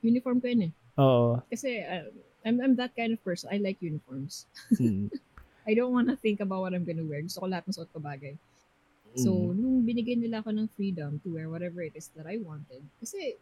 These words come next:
Speaker 1: naka-catcall ako eh, dun sa earlier videos.
Speaker 2: Oh?
Speaker 1: Yeah, yeah. So, ang pangit. Eh, hindi naman gusto, lalo na real estate company, di ba? That's not
Speaker 2: Mm.
Speaker 1: the image that we want to project.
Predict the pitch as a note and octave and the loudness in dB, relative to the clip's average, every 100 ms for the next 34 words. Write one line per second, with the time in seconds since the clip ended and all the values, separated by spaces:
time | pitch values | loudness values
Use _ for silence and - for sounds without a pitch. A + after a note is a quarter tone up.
0 | _ _ B3 C#4 C4+ C4 - B3+ B3+ C4+ | _ _ -6 -4 -4 -6 -2 -2 -2 -2
1 | A#3+ C#3 F3+ _ _ G3+ G#3 F#3 G3 G3 | -2 -2 -6 _ _ -2 -2 -2 -2 0
2 | F#3+ D#3 D3 D3+ D#3 - - - C#3 G3 | 0 0 -4 -4 -4 -8 -10 2 4 4
3 | - _ _ _ _ _ _ _ _ _ | 2 _ _ _ _ _ _ _ _ _
4 | _ _ _ G3 D#3+ C#3 C3 C#3+ - _ | _ _ _ -4 -2 -4 -8 -12 -20 _
5 | _ - G3+ G3+ F#3+ F#3+ F#3 F3+ - A#3 | _ -10 -4 -2 -2 -2 -4 -8 -6 -2
6 | C4 D#4+ E4 A#3 C4 - G#3+ B3+ B3 C4+ | 0 0 0 2 0 -2 0 2 4 2
7 | C4 C4+ B3+ A#3+ G3+ A3+ A#3+ F#3+ E3 F#3+ | 0 2 2 0 -2 -4 -6 -6 -4 0
8 | A#3+ F#3+ E3+ - F3 - D3+ D#3+ E3 E3+ | 0 0 -2 -6 -10 -12 -14 -10 -8 -6
9 | C#3 A2 G2+ F#2 E2+ F3 F3+ E3+ - E3+ | 0 2 2 0 -2 -2 -4 -4 -6 -4
10 | E3 D#3 D3+ D3+ C#3+ - B2 | -2 -2 -4 -8 -12 -10 -16